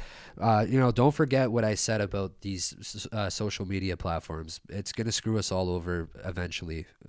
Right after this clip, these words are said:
sooner than later, is my, is my opinion. So, uh, I'm not even getting started with them.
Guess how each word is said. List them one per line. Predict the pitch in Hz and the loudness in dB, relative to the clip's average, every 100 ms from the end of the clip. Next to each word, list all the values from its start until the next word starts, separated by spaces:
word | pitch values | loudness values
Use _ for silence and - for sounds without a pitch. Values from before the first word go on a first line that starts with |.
| - | -18
sooner | - - 120 110 | -8 -2 2 2
than | 101 | 0
later, | 85 87 82 | -2 -4 -4
is | 82 85 85 | -4 -6 -6
my, | 82 82 - | -6 -6 -8
is | 80 82 | -10 -10
my | - 76 | -8 -6
opinion. | 69 71 80 76 78 - - - - - - | -6 -6 -8 -10 -14 -16 -20 -20 -20 -20 -12
So, | - 90 82 - _ _ - | -6 -4 -4 -6 _ _ -8
uh, | 80 82 78 82 - | -2 -2 -2 -6 -2
I'm | 95 120 | 2 6
not | 117 | 6
even | 110 101 | 6 4
getting | 98 | 2
started | 82 - 87 87 | 0 -2 -4 -6
with | 87 80 - | -8 -8 -10
them. | 82 | -14